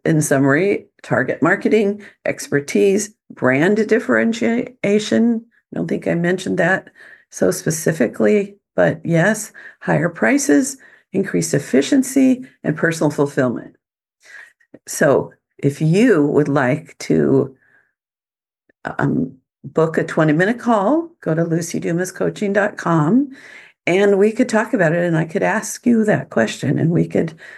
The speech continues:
explore. No obligation. I'm not gonna push you into signing up with me with something. I promise, just, I like to support people. Now, if you're interested in coaching, of course,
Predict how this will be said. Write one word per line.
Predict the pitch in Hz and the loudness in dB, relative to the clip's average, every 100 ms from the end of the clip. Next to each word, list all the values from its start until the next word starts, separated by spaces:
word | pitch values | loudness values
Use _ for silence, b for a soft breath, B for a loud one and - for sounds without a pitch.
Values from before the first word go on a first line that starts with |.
| B | B
explore. | - 156 - - - 339 269 131 - - _ _ _ - | -6 -4 -6 -10 -2 2 4 2 -2 -14 _ _ _ -6
No | 208 185 | -2 0
obligation. | 190 196 190 262 302 - 294 277 262 B B - | 0 0 0 2 2 2 4 4 0 B B -8
I'm | 180 | -4
not | 165 | -2
gonna | - 151 | 0 -2
push | - 247 220 214 | 0 -2 0 2
you | 208 196 190 B B B B - | 2 2 -2 B B B B -4
into | 185 190 165 180 170 170 160 160 - | 0 0 2 2 2 2 2 -2 -10
signing | - 165 185 156 | -4 0 2 2
up | 185 165 | 0 0
with | 165 160 | -2 0
me | 175 175 | 0 2
with | 165 160 147 - _ B B - | 2 0 -2 -6 _ B B -6
something. | - 226 208 190 190 180 185 - b b b _ - | 0 0 2 2 2 2 0 -6 b b b _ -8
I | - | -6
promise, | 160 196 185 190 160 - - _ _ _ - - _ | -2 -2 0 0 -2 -8 -12 _ _ _ -16 -16 _
just, | - 165 - - - | -2 -2 -4 -8 -8
I | 165 156 175 160 | -4 0 2 2
like | 170 160 | 0 0
to | 160 | -2
support | 147 139 143 - | -2 0 0 0
people. | - 98 - - - B B B - | -2 -4 -4 -12 -16 B B B -2
Now, | 170 - | 0 0
if | 123 160 | -2 0
you're | 127 127 | 2 2
interested | 294 392 381 349 | 2 0 0 2
in | 339 | 2
coaching, | 294 294 285 294 277 | 2 0 2 2 2
of | 269 | -2
course, | - 254 247 - | -2 -2 -4 -10